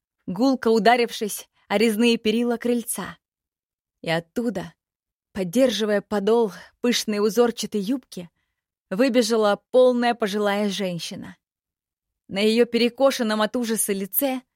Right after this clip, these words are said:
застыла гримаса немого крика. Промчавшись мимо Таши и девочек, женщина споткнулась о куриную кормушку и рухнула на землю. Следом на крыльце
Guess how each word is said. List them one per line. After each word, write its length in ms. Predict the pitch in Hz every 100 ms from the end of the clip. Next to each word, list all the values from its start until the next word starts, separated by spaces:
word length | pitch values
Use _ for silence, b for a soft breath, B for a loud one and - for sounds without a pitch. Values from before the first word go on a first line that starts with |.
| _ _ _ _
застыла 520 | 180 208 - 247 233
гримаса 560 | 196 214 214 247 247 247
немого 520 | 220 208 202 202 214
крика. 480 | - 185 - - - _ _ _ _ _ _ _ _ _ _ _ -
Промчавшись 760 | 175 175 - 220 - 220 -
мимо 260 | 220 214 202
Таши 420 | 233 226 - 208
и 40 |
девочек, 640 | 185 254 233 220 208 - _ _ _ _ _ _ -
женщина 500 | 185 277 277 240 233
споткнулась 720 | - 240 - 262 262 233 - - -
о 80 |
куриную 440 | - 247 254 226 214
кормушку 720 | 233 233 277 294 - 180 170 _ _ _ _
и 160 | 254 277
рухнула 540 | 226 254 - 226 220
на 140 | 220 220
землю. 500 | 196 180 165 170 165 _ _ _ _ _ _ _ _ _ _ _ -
Следом 600 | - 170 202 185 180 185
на 100 | 180
крыльце 560 | 190 190 - 247 240